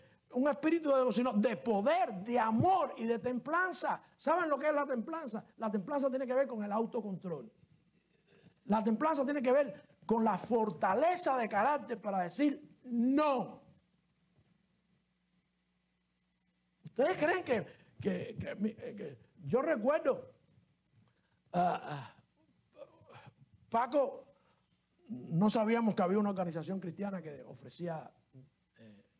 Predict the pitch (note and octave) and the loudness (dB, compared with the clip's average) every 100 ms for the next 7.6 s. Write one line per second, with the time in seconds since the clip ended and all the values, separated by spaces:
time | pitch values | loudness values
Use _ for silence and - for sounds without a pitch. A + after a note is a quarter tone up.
0 | _ _ _ B2 B2+ D#3 F3 D#3+ E3 D#3+ | _ _ _ -16 -8 -4 -4 -6 -10 -10
1 | C#3 B2 A#2+ F3 A3 - _ _ _ D3 | -12 -12 -8 -8 -8 -14 _ _ _ -14
2 | B2+ F3+ G3 G#3 - _ _ _ _ _ | -2 0 0 -4 -6 _ _ _ _ _
3 | _ _ _ _ _ F#3+ G#3 G#3 F3 F3 | _ _ _ _ _ 2 2 2 0 -2
4 | F3 G#3+ G3+ F3 E3+ E3+ _ _ - D#3 | -2 0 0 -2 -6 -12 _ _ -4 -2
5 | F3 F3+ _ _ C3+ C3 B2 A2+ A2 F#2+ | -2 -6 _ _ -8 -6 -6 -10 -14 -16
6 | _ - _ _ _ _ _ _ _ C3+ | _ -20 _ _ _ _ _ _ _ -14
7 | C3 F#3 F#3+ - F4 D#4 | -6 -4 -4 -6 -10 -10